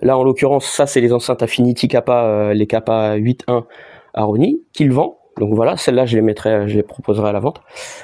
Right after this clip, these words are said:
Euh, et là, on a également les enceintes Davis Acoustique, les Olympiens trois à Mich Mich, qu'il vend,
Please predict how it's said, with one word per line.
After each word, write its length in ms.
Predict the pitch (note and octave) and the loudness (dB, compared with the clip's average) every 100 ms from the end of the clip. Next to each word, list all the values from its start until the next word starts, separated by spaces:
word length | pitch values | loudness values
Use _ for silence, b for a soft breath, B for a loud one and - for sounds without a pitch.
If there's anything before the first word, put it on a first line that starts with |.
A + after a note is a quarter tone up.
| - G#2 | -2 0
Euh, 200 | G#2 - | 0 2
et 120 | B2 | 2
là, 180 | B2 F#3 | 4 2
on 160 | D#3 B2 | 2 0
a 160 | C3+ - | 0 0
également 560 | B2 A#2+ A#2 D3+ F3+ - | 2 2 2 2 2 2
les 220 | C3 C3 | 2 2
enceintes 220 | A#2+ D#3 | 0 0
Davis 260 | C#3 B2+ - | 0 0 -2
Acoustique, 520 | A#2 B2 - - - - | -2 -2 -2 -6 -6 -6
les 160 | A2 A#2+ | 0 0
Olympiens 260 | B2+ A#2 | 0 -2
trois 300 | G#2 C3 C3+ b b b b | -2 -4 -4 b b b b
à 100 | - | -2
Mich 220 | A#2+ A2+ E3+ | 0 0 0
Mich, 240 | F3+ - - | -2 -6 -4
qu'il 180 | D3+ C#3 | 0 2
vend, 340 | E3 E3+ | 0 -2